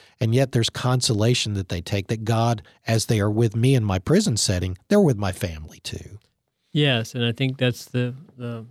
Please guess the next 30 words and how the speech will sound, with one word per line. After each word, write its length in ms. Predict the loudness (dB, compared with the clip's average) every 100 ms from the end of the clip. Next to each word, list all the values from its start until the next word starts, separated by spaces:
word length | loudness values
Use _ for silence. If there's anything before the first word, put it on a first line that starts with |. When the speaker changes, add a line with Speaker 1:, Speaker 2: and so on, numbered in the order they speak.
| _
Speaker 2:
the 120 | -12
nice 360 | -8 -4 -6 -4
thing 220 | -2 0
to 100 | 2
know, 320 | 2 4 2 2
that, 200 | -4 -8 _
um, 380 | -2 -2 -4 -10 _ _ _ _ _ _ _ _ _ _
they're 260 | 0 2 4
able 300 | 4 2 0
to, 420 | -2 0 0 -4 -14 _ _
um, 440 | -12 -10 -8 -10 -14 _ _ _ _ _ -10 -2
be 260 | 2 4 4
that 280 | 2 0 -6
strong 560 | -4 0 0 -2 -6 _
witness 460 | 0 0 2 0 -2
to 120 | -4
that 360 | -2 -2 -4 -2
life 320 | 0 0 -2
change 560 | -2 2 2 2 -2 -12 _
to 120 | 2 4
their 160 | 2
family, 540 | 0 -2 -2 -4 -6 -12 _ -8
because 380 | -4 -2 -2 -4 -10 _ 0
now 200 | 2 4
Mom's 360 | 4 4 2
different. 440 | 0 -2 -2 -8 -8 _ -8
You 60 | -4
know, 60 |
what's 200 | -4 -6
di-, 220 | -6 -8